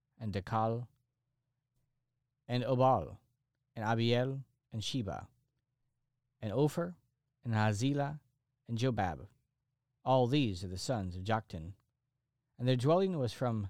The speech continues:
Mesha, as thou goest unto Zephyr, a mount of the east. These are the sons of Shem, after their families, after their tongues, in their lands, after their nations. These are the families of the sons of Noah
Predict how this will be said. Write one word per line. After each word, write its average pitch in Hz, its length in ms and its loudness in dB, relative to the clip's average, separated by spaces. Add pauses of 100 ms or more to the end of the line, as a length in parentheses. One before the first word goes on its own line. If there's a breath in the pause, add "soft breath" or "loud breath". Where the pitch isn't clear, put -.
(120)
Mesha, 160 460 -2 (420)
as 120 180 -2
thou 110 180 2
goest 127 380 0
unto 107 200 -4
Zephyr, 131 520 -2 (200)
a 101 60 -8
mount 110 440 -2
of 101 100 -8
the 107 140 -8
east. 98 380 -8 (800)
These 113 380 0
are 101 40 -10
the 104 80 -6
sons 120 300 -2
of 107 80 -6
Shem, 95 440 -2 (100)
after 117 180 -8
their 151 240 -2
families, 101 560 -4 (460)
after 143 200 -2
their 131 180 -2
tongues, 90 600 -4 (260)
in 156 120 0
their 151 160 2
lands, 156 520 0 (200)
after 123 240 -4
their 92 120 -2
nations. 95 560 -4 (800)
These 117 360 0
are 110 60 -4
the 104 100 -4
families 117 480 -2
of 113 80 -6
the 107 60 -6
sons 139 420 -2
of 131 80 -4
Noah 113 320 -2